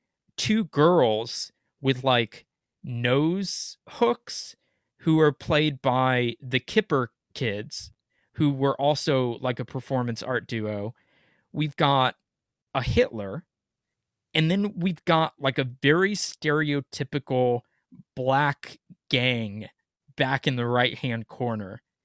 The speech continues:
So this is another part that's been, that's gotten Richard Elfman accusations of racism, but the, the Elfmans actually went to, like, an inner city, primarily black school, and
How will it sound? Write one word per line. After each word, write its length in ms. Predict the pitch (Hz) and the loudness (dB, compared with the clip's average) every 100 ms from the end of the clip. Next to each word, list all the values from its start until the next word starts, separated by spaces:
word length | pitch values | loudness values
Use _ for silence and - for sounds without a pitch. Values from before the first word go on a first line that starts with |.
| _ _ _ | _ _ _
So 260 | - 220 180 | 4 4 6
this 240 | 196 226 | 2 2
is 100 | 277 | 2
another 380 | 233 160 151 180 | 2 4 4 2
part 340 | - 165 147 | 2 2 2
that's 200 | 139 135 | -2 -4
been, 320 | - 139 131 - | -2 2 2 2
that's 240 | 135 135 - | -2 -4 0
gotten 420 | 127 131 139 131 | 0 0 -2 -2
Richard 360 | 131 - 127 120 | -2 -2 -6 -4
Elfman 480 | 120 - 131 127 120 | -6 -4 -2 -2 -4
accusations 840 | 127 123 - 117 117 113 - 120 110 | -6 -6 -4 -6 -4 -6 -6 -8 -10
of 60 | |
racism, 800 | 120 107 120 - 143 151 170 190 - _ _ _ _ | -10 -8 -8 -6 -6 -2 -2 -4 -8 _ _ _ _
but 280 | 151 143 143 _ _ | 4 4 2 _ _
the, 560 | 160 123 156 139 139 - _ 147 | -10 0 2 4 2 0 _ -8
the 240 | 135 139 | -4 -2
Elfmans 920 | 165 240 - 208 131 120 131 127 - - _ _ _ _ | -2 -4 -4 -2 0 0 -4 -8 -12 -14 _ _ _ _
actually 460 | 160 180 - 190 156 | -2 0 0 0 0
went 420 | 127 131 156 - | 2 2 2 -2
to, 120 | 147 | 0
like, 220 | 127 127 | 2 2
an 140 | 123 113 | -2 -8
inner 280 | 139 143 131 | -4 -2 -4
city, 500 | - - 135 135 131 | -6 -2 0 0 -2
primarily 800 | - - 123 120 120 127 127 123 | -4 -2 -2 0 0 2 2 0
black 440 | 113 117 113 117 - | -4 -4 -4 -4 -8
school, 560 | - 123 117 135 175 - _ _ _ _ _ | -8 -4 -2 -2 -4 -8 _ _ _ _ _
and 540 | 135 135 131 127 117 | -2 0 0 -2 -6